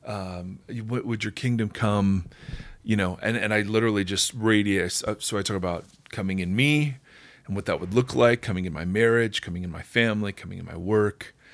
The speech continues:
my children. Um, you know, thank you for provision today.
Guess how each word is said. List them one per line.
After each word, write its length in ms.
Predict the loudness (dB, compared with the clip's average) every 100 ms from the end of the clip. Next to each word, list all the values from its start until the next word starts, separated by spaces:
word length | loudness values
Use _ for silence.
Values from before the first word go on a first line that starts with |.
| -20 _ -16
my 60 |
children. 720 | -8 -2 0 0 0 0 -2 -6 _ -20 -20 -20 _
Um, 720 | -8 -4 -4 -4 -6 -10 -12 -18 _ _ _ _
you 120 | -8
know, 200 | -6 -8 -10
thank 260 | -2 -2 -2
you 60 | -8
for 220 | -8 -8
provision 560 | -8 -6 -6 -6 -6
today. 640 | -6 -6 -4 -4 -4 -6